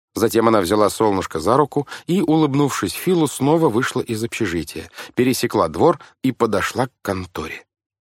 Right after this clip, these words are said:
В коридоре Бодлеры прошли мимо зеркала, даже не взглянув на своё отражение, и постучали в дверь.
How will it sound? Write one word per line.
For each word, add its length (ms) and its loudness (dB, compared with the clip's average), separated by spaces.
В 60 -16
коридоре 460 4
Бодлеры 440 2
прошли 360 0
мимо 240 0
зеркала, 420 2
даже 280 2
не 200 2
взглянув 680 0
на 120 -2
своё 380 0
отражение, 680 2
и 160 0
постучали 840 -4
в 100 -12
дверь. 420 -12